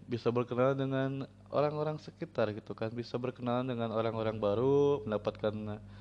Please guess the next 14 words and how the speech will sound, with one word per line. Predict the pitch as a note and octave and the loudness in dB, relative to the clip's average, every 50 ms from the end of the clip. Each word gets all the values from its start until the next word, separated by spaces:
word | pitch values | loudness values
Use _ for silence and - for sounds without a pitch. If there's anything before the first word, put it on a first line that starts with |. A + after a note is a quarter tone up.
| - - - - - - - - | -16 -16 -16 -16 -16 -14 -8 -2
pengalaman | C3 B2+ D3 D3+ D3+ D3+ D3+ D3+ | 0 4 6 6 6 6 4 4
baru, | D3 C#3+ C#3+ D3+ D#3 D#3 D#3 D#3+ - - - - G2+ | 6 6 6 6 6 4 4 2 2 -2 -4 -8 -6
mendapatkan | G2+ A2+ A#2 G#2+ - A2+ A2 - - A2+ A2 A2 | -2 0 0 2 2 0 0 0 0 0 2 0
hal | A#2 A2+ A#2+ A#2 A#2 A#2 A#2 A2+ | 0 2 6 6 8 8 6 4
dan | A2 A#2 A2+ A2 A2+ | 2 0 0 0 0
cerita | - - A2+ A2 G#2 - A2 G#2+ | -2 -2 -2 -2 0 2 2 2
baru | G#2+ G#2 G2+ G#2+ A#2+ | 4 4 4 4 4
yang | A#2+ A#2 A2+ A2 A2 G#2+ G#2+ G#2 G#2+ - - | 2 0 0 -2 -4 -6 -8 -8 -10 -10 -8
ingin | - B2+ C3+ D3+ D#3 D#3 D3 | -6 -4 -2 -2 -2 -2 2
gue | C#3 C#3+ C3+ | 2 2 2
sampaikan | - C#3 C3 C#3 - C3 C3 B2+ - - C3 C3+ C3+ C3+ | 2 -2 -2 0 2 2 2 2 2 2 2 2 2 0
kepada | C3+ - - - - G#2+ G2+ G#2 G#2 G#2 | -4 -10 -4 0 2 2 4 4 2 2
lu | G#2+ | 2
semua. | G#2+ - - G#2+ G2+ G#2 G#2 G#2+ A2 A#2 A#2 | 0 -2 -4 -4 -4 -2 -2 -2 -2 -2 -2